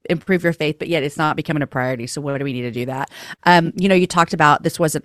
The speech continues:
obviously just for parents either, but single moms, like,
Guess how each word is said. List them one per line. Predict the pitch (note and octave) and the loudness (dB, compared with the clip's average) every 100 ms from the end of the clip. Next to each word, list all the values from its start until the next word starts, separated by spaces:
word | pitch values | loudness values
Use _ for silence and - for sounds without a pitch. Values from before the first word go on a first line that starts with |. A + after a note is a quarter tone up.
| _ | _
obviously | D3 D#3 D#3+ D#3+ | 0 2 -2 -2
just | C#3+ - | -4 -6
for | D3 | -4
parents | E3+ C#3+ D3 | 0 0 0
either, | A3 F#3+ | 0 0
but | - | 0
single | - G3 G3+ | -2 0 2
moms, | F#3+ A#3 D3 - - _ _ | 2 -2 -4 -10 -14 _ _
like, | F3+ F3 | 0 0